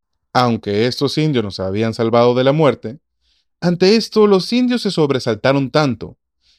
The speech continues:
y hubo tan alboroto entre ellos, que de verdad creo que si hubieran visto esto al principio, los habrían matado. Y todos nosotros hubiéramos estado en gran peligro.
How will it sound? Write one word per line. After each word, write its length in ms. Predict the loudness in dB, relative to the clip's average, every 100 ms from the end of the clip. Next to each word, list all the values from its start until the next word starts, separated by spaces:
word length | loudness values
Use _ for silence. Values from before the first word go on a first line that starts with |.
| -6
y 120 | 2
hubo 280 | 4 4 0
tan 380 | -4 -2 2 4
alboroto 480 | 2 2 0 0 -2
entre 300 | -2 -2 -4
ellos, 360 | -8 -16 -20 _ _ _
que 120 | -4 2
de 120 | 2
verdad 320 | 2 0 0
creo 300 | 0 0 0
que 140 | -8 -14
si 240 | -8 -4
hubieran 400 | -2 0 2 0
visto 460 | -2 -4 -2 0 0
esto 220 | -2 -4
al 100 | -4
principio, 680 | -6 -6 -6 -6 -6 -10 -12 _ _ -10
los 200 | -8 -4
habrían 340 | 0 2 2
matado. 460 | 0 -2 -4 -4 -12 _ _ _ _ _ _ _ _ _ _ _ _
Y 140 | -2 0
todos 380 | 4 4 4 0
nosotros 580 | -4 -2 -4 -2 -6 -4
hubiéramos 560 | -2 2 2 2 -2
estado 360 | -8 -4 0 0
en 80 | 0
gran 240 | -2 -2
peligro. 520 | -4 -4 -4 -6 -12